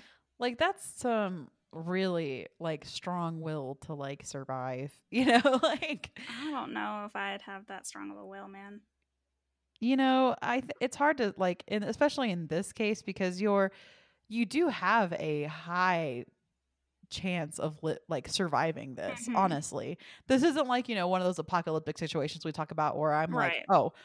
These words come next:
Speaker 1: my, my, like, chance of surviving this are incredibly low." There actually is a pretty high chance that you will survive this, a-, assuming the shark's not, like, high intelligence and super petty, right?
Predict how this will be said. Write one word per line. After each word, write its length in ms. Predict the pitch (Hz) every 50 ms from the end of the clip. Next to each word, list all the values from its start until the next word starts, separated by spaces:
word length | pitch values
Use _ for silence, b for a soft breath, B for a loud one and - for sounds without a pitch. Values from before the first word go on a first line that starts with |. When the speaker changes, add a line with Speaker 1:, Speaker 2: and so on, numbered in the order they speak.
| B B
Speaker 1:
my, 380 | 233 247 240 240 233 214 202 180
my, 500 | 185 214 208 190 180 175 170 165 165 151 147 156
like, 180 | 165 139 127
chance 320 | - - - 185 147 139 -
of 60 | 156
surviving 360 | - 160 160 165 151 151 151
this 140 | 147 175 -
are 60 | 165 160
incredibly 560 | 165 160 - - 196 185 165 165 156 160 151 151
low." 280 | 151 156 147 135 - B B B B B B B
There 260 | - 160 151 226 269 302
actually 380 | 302 311 320 - - 277 254 254
is 100 | 247 196
a 60 | 180
pretty 260 | - - 233 190 175
high 260 | 175 - - 175 160
chance 320 | 156 - 165 151 151 151 -
that 100 | - -
you 100 | 170 165
will 120 | 151 143
survive 420 | - - 147 151 160 151 151 151
this, 380 | - - - - 156 - - - _ _ _ -
a-, 180 | 185 165 - 175
assuming 400 | 202 - - 214 196 185 175 175
the 100 | 170 151
shark's 400 | - - 165 139 120 123 - -
not, 120 | 156 147 -
like, 240 | 147 147 - 147 - _ _ - -
high 300 | - 160 156 151 139 143
intelligence 640 | 131 147 143 - 143 123 127 143 - 147 123 98 - -
and 220 | 143 131 131 131 _ _ -
super 240 | - 175 156 123 120
petty, 340 | - 156 135 113 117 - 175
right? 240 | - 135 131 131